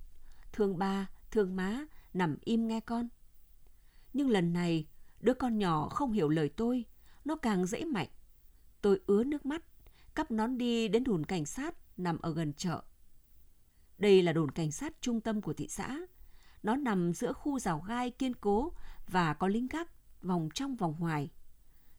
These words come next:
Từ mặt đường nhìn vào, khu đồn với những bức tường xám nằm im lìm như là nhà lao. Từ lâu, dân ở đây không dám đi qua khu nhà này.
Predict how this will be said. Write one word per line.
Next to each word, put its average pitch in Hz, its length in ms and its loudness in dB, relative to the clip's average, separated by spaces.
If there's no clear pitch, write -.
Từ 202 320 12
mặt 196 200 0
đường 190 220 4
nhìn 185 180 4
vào, 170 380 0
khu 254 180 0
đồn 175 300 4
với 185 140 4
những 190 200 -2
bức - 200 -4
tường 160 200 4
xám 214 420 -4
nằm 185 300 2
im 294 260 2
lìm 170 300 4
như 226 100 2
là 185 140 2
nhà 151 220 -2
lao. 233 240 -6
Từ 170 100 4
lâu, 196 340 2
dân 208 240 0
ở - 160 -4
đây 196 380 2
không 240 320 -6
dám 214 340 -6
đi 240 160 -2
qua 220 340 -2
khu 233 180 -4
nhà 185 180 -2
này. 151 320 -2